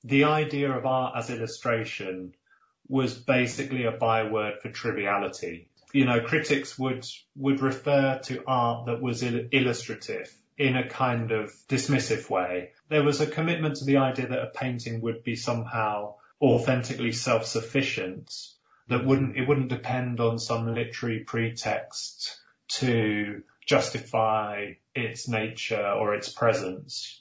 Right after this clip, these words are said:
It would, it would stand to be encountered rather like another person would be encountered. And it would attempt to draw on the resources developed by the recent history of painting itself.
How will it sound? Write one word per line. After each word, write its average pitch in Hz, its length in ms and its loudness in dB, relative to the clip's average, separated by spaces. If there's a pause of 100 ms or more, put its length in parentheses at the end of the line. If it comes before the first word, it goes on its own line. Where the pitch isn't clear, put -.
It 123 160 0
would, 135 280 2
it 139 100 0
would 135 180 2
stand 127 760 0 (800)
to 139 100 0
be 143 180 6
encountered 123 800 -2
rather 120 300 0
like 110 260 0
another 110 280 0
person 117 500 0
would 101 140 -20
be 95 120 -6
encountered. 90 640 -10 (240)
And 107 640 -2 (320)
it 151 240 0
would 139 300 2 (460)
attempt 131 500 -2
to 127 80 -6
draw 117 460 2
on 113 100 0
the 110 80 -4
resources 113 720 -2
developed 107 720 0
by 104 420 2
the 104 80 -6
recent 104 380 -4
history 101 340 -6
of 95 80 -10
painting 95 400 -4
itself. 90 580 -4